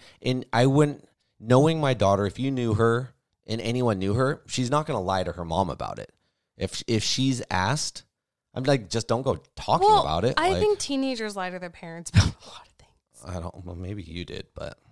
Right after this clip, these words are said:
Speaker 2: No?
Speaker 1: Oh.
Speaker 2: You always were straightforward with your parents about
Speaker 1: Pretty
Speaker 2: everything?
Speaker 1: much.
Speaker 2: You never told a lie to your parents?
Speaker 1: Uh, I mean, maybe, but I feel like me and
Speaker 2: Maybe
Speaker 1: my parents
Speaker 2: you're the perfect child.
Speaker 1: I don't think I was, <laughs> but, like, I don't feel like I had much to lie about. Like,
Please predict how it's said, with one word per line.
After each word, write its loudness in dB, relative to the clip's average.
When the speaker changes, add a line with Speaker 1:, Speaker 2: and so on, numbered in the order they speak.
Speaker 2:
No? 2
Speaker 1:
Oh. -2
Speaker 2:
You -6
always -4
were -10
straightforward -10
with -16
your -12
parents -10
about -12
Speaker 1:
Pretty -4
Speaker 2:
everything? -6
Speaker 1:
much. -4
Speaker 2:
You -6
never -6
told -12
a -14
lie -10
to -18
your -16
parents? -18
Speaker 1:
Uh, -12
I -8
mean, -6
maybe, -4
but 2
I 0
feel -4
like 2
me 0
and 2
Speaker 2:
Maybe 0
Speaker 1:
my 2
parents 2
Speaker 2:
you're 4
the -8
perfect -4
child. -4
Speaker 1:
I 0
don't 0
think -4
I 4
was, 4
<laughs> -4
but, 4
like, 0
I 0
don't 0
feel 2
like 2
I -2
had -2
much -2
to 0
lie -2
about. -4
Like, -6